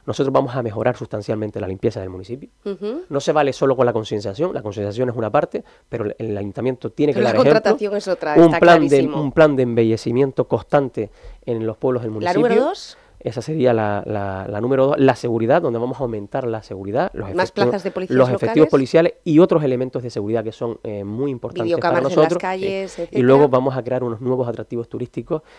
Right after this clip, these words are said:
Speaker 1: no solo con rutas, sino también, pues, con puntos de interés turístico que vamos a crear en la zona del
Speaker 2: Modernizar el
Speaker 1: municipio de Paja.
Speaker 2: destino,
Speaker 1: En
Speaker 2: ¿no?
Speaker 1: definitiva,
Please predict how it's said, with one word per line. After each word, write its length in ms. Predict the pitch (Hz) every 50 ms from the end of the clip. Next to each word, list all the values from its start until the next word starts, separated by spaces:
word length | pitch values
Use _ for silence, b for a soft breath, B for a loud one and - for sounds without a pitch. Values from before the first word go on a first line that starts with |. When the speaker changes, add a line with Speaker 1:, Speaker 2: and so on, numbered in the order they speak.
| b b b
Speaker 1:
no 120 | 104 107
solo 320 | 107 - - 117 120 117 -
con 480 | - 117 113 110 113 - 110 110 101
rutas, 460 | - 123 139 143 - - 160 170 - _ b b b b
sino 280 | b - - 120 117 113
también, 520 | 110 104 101 98 104 104 113 123 127 120 _
pues, 280 | - 107 107 107 104 -
con 360 | - - 104 104 101 101 98
puntos 420 | - - 139 143 139 127 - 131 117
de 60 | 117
interés 280 | 107 - 113 113 - _
turístico 480 | - 107 113 110 - 117 113 123 120
que 80 | - 113
vamos 220 | 107 110 113 113
a 80 | 120 104
crear 240 | 101 104 104 107 117
en 80 | 117 104
la 80 | 101
zona 160 | 185 185 185 180 -
del 140 | - - -
Speaker 2:
Modernizar 160 | - 190 185
el 60 | 180 170
Speaker 1:
municipio 0 |
de 80 | - 160
Paja. 120 | - - 143
Speaker 2:
destino, 160 | 135 131 139
Speaker 1:
En 80 | - -
Speaker 2:
¿no? 60 | -
Speaker 1:
definitiva, 540 | - 131 117 113 107 117 139 143 156 165